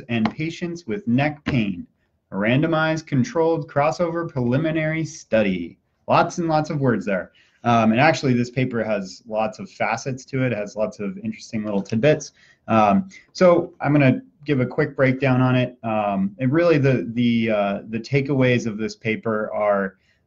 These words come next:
um, you know, they adjusted the neck, and they were looking to,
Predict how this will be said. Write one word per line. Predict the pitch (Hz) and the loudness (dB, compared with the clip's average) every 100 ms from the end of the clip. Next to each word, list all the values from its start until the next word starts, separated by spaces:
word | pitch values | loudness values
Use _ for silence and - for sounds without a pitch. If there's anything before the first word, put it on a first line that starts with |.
| - | -8
um, | 104 104 98 92 95 - _ - - _ _ | -4 -2 0 -2 -4 -8 _ -14 -14 _ _
you | 113 | 0
know, | 104 | 2
they | 104 | 2
adjusted | 104 147 143 139 | 4 4 4 2
the | 127 | 4
neck, | 127 127 127 - - _ - | 6 4 2 -6 -20 _ -4
and | 117 113 110 110 | -2 0 0 0
they | 113 | 0
were | 107 | -2
looking | 107 127 131 139 120 113 | -2 -2 0 2 2 0
to, | - 117 113 110 107 | 0 2 2 2 -2